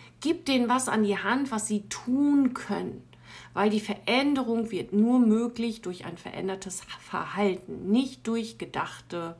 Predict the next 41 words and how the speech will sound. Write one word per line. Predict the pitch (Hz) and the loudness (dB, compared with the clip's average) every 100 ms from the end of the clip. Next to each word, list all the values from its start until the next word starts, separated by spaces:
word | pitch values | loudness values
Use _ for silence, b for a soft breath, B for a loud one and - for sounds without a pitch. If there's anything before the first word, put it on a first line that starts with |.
| - | -16
schöne | - 175 165 | -12 -10 -8
Gedanken. | - - 131 135 - - B B B B | -10 -8 -8 -10 -16 -20 B B B B
Das | 151 | -10
ist | 143 - | -8 -6
der | - | -6
erste | - - | -8 -8
Schritt. | - 254 247 - B B B B | -6 -4 -4 -8 B B B B
Aber | 185 185 | -4 -2
der | - 147 | -2 -4
zweite | - 156 175 208 | -4 -2 0 -2
Schritt | - - 214 240 - | -6 -2 0 0 -4
ist | 196 190 - | -6 -6 -6
dann | 147 180 233 240 | -2 0 0 -2
eben, | 180 185 202 226 233 | -6 -2 0 0 -2
in | 180 180 | -6 -6
Gedanken | - 165 190 202 | -4 -6 -4 -4
in | 202 185 | -4 -4
die | 170 | -2
Umsetzung | 202 214 247 - 247 | -2 0 -2 -2 -4
zu | - | -4
kommen, | 226 233 226 220 | -8 -4 -4 0
um | 208 226 | 2 2
dann | 214 202 202 | 2 -2 -2
irgendwann | 190 185 190 190 190 | -2 -4 -4 -2 -2
wirklich | 190 185 139 | -2 -4 -8
in | 165 | -10
die | |
Umsetzung | 135 170 165 139 - - | -8 -10 -10 -12 -12 -12
zu | - - | -14 -18
kommen. | - - - B B B B | -14 -14 -14 B B B B
Und | 196 | 4
manchmal | 214 262 262 | 4 2 0
sind | 226 226 226 | 0 0 -2
aber | 185 | -4
Gedanken | 180 170 208 226 - 180 | -6 -2 0 0 -2 -4
und | 185 190 | -4 -6
Gefühle | 190 - 208 196 | -8 -6 -2 -2
so | 202 214 | -2 -4
stark, | - - 202 208 226 | -4 0 2 2 0
dass | 220 208 | -4 -4
sie | - 208 | -2 -2